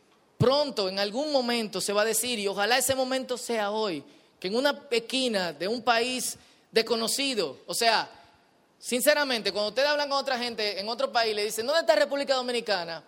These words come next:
¿En pa-, por Panamá o por México?". "No, está al lado de Haití". Ah.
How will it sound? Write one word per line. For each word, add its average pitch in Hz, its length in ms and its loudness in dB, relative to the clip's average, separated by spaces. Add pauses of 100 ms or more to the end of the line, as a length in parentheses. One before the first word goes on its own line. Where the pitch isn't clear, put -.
(260)
¿En 220 200 -2
pa-, 233 160 2
por 247 160 0
Panamá 269 540 4
o 214 120 0
por 214 300 -2
México?". 226 600 0 (800)
"No, 208 240 -4
está 220 200 2
al 226 100 2
lado 233 140 4
de 254 80 2
Haití". 220 340 -4
Ah. 202 1080 -4